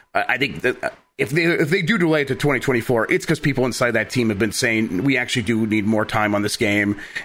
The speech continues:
And I think it's part of the reasons of why, you know, the, the, the Rocksteady founders are bouncing out, 'cause they're internally, they're like, "Yeah, e-, either we're gonna rush this game out and fire and forget it, or it's gonna need a lot more time. And in either scenario, we kinda, we're kinda done. We don't wanna deal with this anymore." So,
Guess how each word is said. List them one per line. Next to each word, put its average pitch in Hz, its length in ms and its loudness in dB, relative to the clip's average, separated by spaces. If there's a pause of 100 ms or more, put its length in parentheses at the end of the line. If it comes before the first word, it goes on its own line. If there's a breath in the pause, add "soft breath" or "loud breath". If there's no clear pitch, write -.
And 101 420 0
I 107 140 0
think 107 100 -2
it's 110 140 -4
part 120 240 -2
of 107 80 -4
the 107 40 0
reasons 110 340 -2
of 110 120 0
why, 107 360 2 (340 loud breath)
you 98 100 0
know, 80 120 -2
the, 104 120 0
the, - 120 -2
the 110 220 2
Rocksteady 107 540 0
founders 107 420 0
are 110 100 0
bouncing 110 520 -2
out, 107 180 2
'cause - 80 -6
they're 127 140 2 (160)
internally, 135 360 0
they're 135 120 2
like, 135 160 -2 (100)
"Yeah, 143 400 2
e-, 143 320 2
either 160 180 2
we're 143 100 2
gonna 139 120 0
rush 156 200 0
this 143 120 -2
game 131 240 0
out 123 300 2
and 107 160 0
fire 123 240 0
and 113 100 -2
forget 110 300 0
it, 110 140 0 (360 loud breath)
or 120 160 2
it's 113 80 -4
gonna 123 160 0
need 120 80 2
a 120 80 2
lot 117 160 0
more 113 100 0
time. 113 380 0
And 127 100 2
in 117 140 0
either 131 180 2
scenario, 107 520 2
we 127 100 0
kinda, 131 260 0
we're 143 100 0
kinda 95 260 -2
done. 98 340 0
We 127 80 4
don't 104 140 2
wanna 95 160 -2
deal 92 160 -2
with 92 140 -2
this 95 240 -2
anymore." 98 380 0
So, 117 420 0